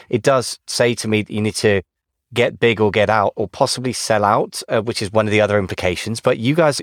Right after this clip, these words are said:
offer a, a slightly different route, don't you? So tell us a little bit about, you mentioned, you hinted at what you guys do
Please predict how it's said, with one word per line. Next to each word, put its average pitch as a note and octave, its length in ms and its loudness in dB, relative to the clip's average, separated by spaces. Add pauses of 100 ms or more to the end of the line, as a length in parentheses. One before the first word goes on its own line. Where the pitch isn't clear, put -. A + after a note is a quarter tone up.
offer A2 420 2
a, G#2 240 2 (280)
a - 60 -6
slightly C#3+ 220 2
different A#2 300 -4
route, B2 220 2
don't G#2 120 2
you? F#2 60 -6
So - 100 -10
tell F3 220 -2
us - 120 -4
a F3 60 0
little D#3+ 160 4
bit C3 160 0
about, A2 300 0 (100)
you A2 160 0
mentioned, A2 440 0
you G2+ 100 -6
hinted A2+ 280 -2
at G#2+ 100 0
what G#2+ 160 -2
you G2+ 120 -4
guys G2+ 240 0
do G#2+ 360 0